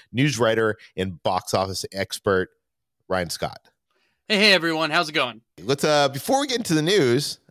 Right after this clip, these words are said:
Speaker 1: I just wanted to, to talk about a movie I saw. This week I went to the world premiere of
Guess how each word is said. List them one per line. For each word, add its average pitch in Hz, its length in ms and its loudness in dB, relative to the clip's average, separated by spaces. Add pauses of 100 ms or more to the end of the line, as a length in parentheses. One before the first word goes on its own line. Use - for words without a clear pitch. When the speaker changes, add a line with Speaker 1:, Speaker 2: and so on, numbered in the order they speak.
(120)
Speaker 1:
I 120 60 -4
just 139 140 -4
wanted 147 200 0
to, 147 360 4
to 131 60 -2
talk 156 240 -2
about 156 280 0
a 131 80 2
movie 139 340 2
I 107 80 2
saw. 101 480 0 (260)
This 117 160 -6
week 135 200 0
I 127 60 2
went 123 180 -2
to - 120 -12
the 117 80 0
world 120 460 0
premiere 113 560 -2 (640)
of 90 340 -2